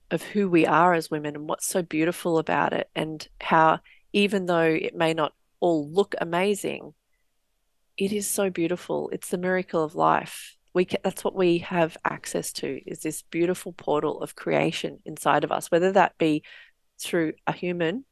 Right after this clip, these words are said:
a little human that we bring into the world, or would that be through projects that we're creating? Like, we have a portal to incredible creativity in our bodies as women. And it's awakened when we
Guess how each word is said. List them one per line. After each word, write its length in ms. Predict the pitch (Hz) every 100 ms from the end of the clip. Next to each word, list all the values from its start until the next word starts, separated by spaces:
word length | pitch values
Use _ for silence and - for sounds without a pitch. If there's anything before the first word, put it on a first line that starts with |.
| _ _ _ _ _
a 60 | 156
little 200 | 180 202
human 460 | 208 208 175 180 220
that 120 | -
we 80 | 175
bring 200 | 165 165
into 140 | 165
the 80 | 185
world, 340 | 190 180 165
or 60 | -
would 140 | 202
that 180 | 220 -
be 140 | 220 214
through 400 | - 220 208 208 - _
projects 520 | - 220 254 233 -
that 100 | -
we're 100 | 175 165
creating? 600 | - 165 147 147 - -
Like, 240 | 165 - _
we 280 | 196 220 226
have 260 | 226 214
a 40 | 190
portal 520 | - 160 151 156 160 - _ - - _
to 320 | - 180 165 - -
incredible 880 | 165 165 - - 180 175 175 160
creativity 960 | 151 - - 156 - - - - - - _ _ -
in 120 | 165
our 120 | 151
bodies 360 | - 143 151 165
as 200 | 156 -
women. 360 | 151 143 139 - _ _ - -
And 140 | - 165
it's 140 | 160
awakened 800 | 185 165 165 175 - 165 143 151 - -
when 260 | 160 156
we 400 | 160 156 151 170